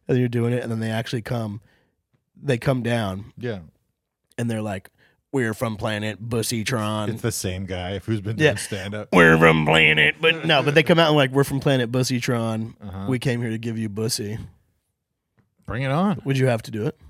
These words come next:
Speaker 2: That would be probably the only, the only way that I could get my wife to be cool with it. I'd be like, "I've been unfaithful."
Speaker 1: <laughs>
Speaker 2: I,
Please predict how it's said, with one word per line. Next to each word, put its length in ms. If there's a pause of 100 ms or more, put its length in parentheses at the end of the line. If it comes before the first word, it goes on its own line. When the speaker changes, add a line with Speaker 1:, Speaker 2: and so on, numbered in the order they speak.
Speaker 2:
That 240
would 260
be 440
probably 720 (200)
the 240
only, 540 (540)
the 140
only 260
way 260
that 180
I 120
could 240
get 260 (320)
my 160
wife 280
to 100
be 120
cool 260
with 200
it. 180 (240)
I'd 80
be 120
like, 340 (440)
"I've 220
been 140
unfaithful." 680 (280)
Speaker 1:
<laughs> 20
Speaker 2:
I, 1080